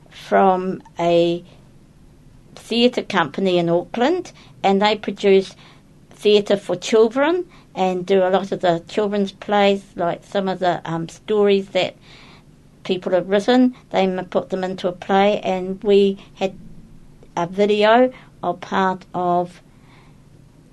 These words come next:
Greedy Cat, and, um, it was cool, and we all enjoyed it. It had audio description in it, and they also, on the video, had another section where they had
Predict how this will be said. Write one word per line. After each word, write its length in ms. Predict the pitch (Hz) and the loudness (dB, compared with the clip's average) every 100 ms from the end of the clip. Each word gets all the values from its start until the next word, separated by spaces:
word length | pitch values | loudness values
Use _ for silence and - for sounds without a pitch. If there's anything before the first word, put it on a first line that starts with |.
| - | -6
Greedy 360 | 226 233 214 | 0 0 0
Cat, 580 | 233 - 214 - - - - _ - _ - - - | -6 -4 -2 -2 -8 -20 -20 _ -20 _ -20 -20 -10
and, 540 | 202 196 196 196 196 202 | 0 2 4 2 0 0
um, 200 | 196 185 | 0 -2
it 100 | 208 | -6
was 160 | 214 202 | -6 -8
cool, 340 | - 240 202 | 0 4 4
and 100 | 185 | 4
we 120 | 196 | 2
all 120 | 208 202 | 2 2
enjoyed 360 | 196 202 208 | 2 2 2
it. 280 | 214 - 156 - | 0 -4 -12 -4
It 220 | 196 196 | -4 0
had 420 | 196 190 - - - - | 2 2 0 -8 -10 -2
audio 460 | 214 214 202 196 - - | 2 4 4 2 -4 -12
description 760 | 196 190 - 233 - - 233 240 | -10 -8 -6 -6 -6 -4 0 0
in 100 | 349 | 0
it, 300 | 349 - - - - - - - | -4 -8 -20 -20 -20 -20 -18 0
and 340 | 208 208 208 202 | 2 4 4 4
they 140 | 196 | 4
also, 400 | 208 202 208 196 | 2 0 0 2
on 180 | - 190 | 2 0
the 60 | 190 | 0
video, 520 | 196 202 196 190 196 - - | 2 4 6 4 2 -4 -10
had 160 | - 190 | 0 2
another 340 | 190 196 196 | 4 4 4
section 560 | 190 - 202 - - 185 | 0 -2 -4 -4 -6 -2
where 120 | 196 | 0
they 200 | 190 190 | 0 0
had 380 | 190 202 190 | -2 0 0